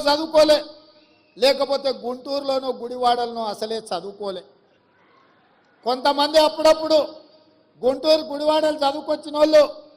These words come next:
ముఖ్యమంత్రి గారికి ఇంగ్లీష్ రాదని అవహేళన చేస్తుంటారు.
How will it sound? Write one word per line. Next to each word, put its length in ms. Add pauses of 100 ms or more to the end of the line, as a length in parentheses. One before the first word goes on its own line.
(380)
ముఖ్యమంత్రి 520
గారికి 360
ఇంగ్లీష్ 380
రాదని 400
అవహేళన 380 (120)
చేస్తుంటారు. 580